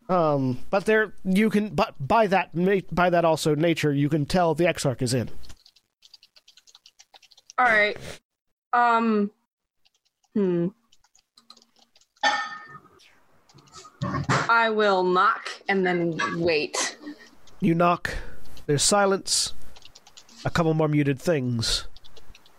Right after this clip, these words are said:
Speaker 1: And the door opens. Inside, you see Nibeshuza sitting at a desk,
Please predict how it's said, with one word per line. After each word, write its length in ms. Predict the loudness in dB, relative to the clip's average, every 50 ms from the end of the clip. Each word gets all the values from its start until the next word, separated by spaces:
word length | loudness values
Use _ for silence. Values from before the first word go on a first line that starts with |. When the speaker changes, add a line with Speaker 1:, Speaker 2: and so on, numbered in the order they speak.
| -20 -20 -20 -20 _ -20 -16 _ -4
Speaker 1:
And 100 | -2 0
the 40 | 2
door 200 | 2 2 2 0
opens. 460 | 0 -2 -4 -6 -4 -4 -4 -2 -2 -2 -2 -2 -2 -2 -6 -8 -12 -14 _ _ _ -20 _ -4 -2
Inside, 540 | -2 0 0 2 2 4 4 4 2 2
you 80 | 0 0
see 600 | 0 2 2 2 2 2 2 2 2 0 0 -2 -2 -2 -4 -4 -6 -12 _ _ _ _ -20 -20 _ _ _ -2 0
Nibeshuza 680 | 0 2 0 0 0 0 0 0 0 0 -2 -2 -2 -2 -2 -4 -4 -4 -2
sitting 520 | 0 0 2 2 0 0 -2 -2 -2 -2
at 160 | -2 -2 -2 0
a 40 |
desk, 460 | 0 0 -2 -2 -2 -2 -4 -4 -2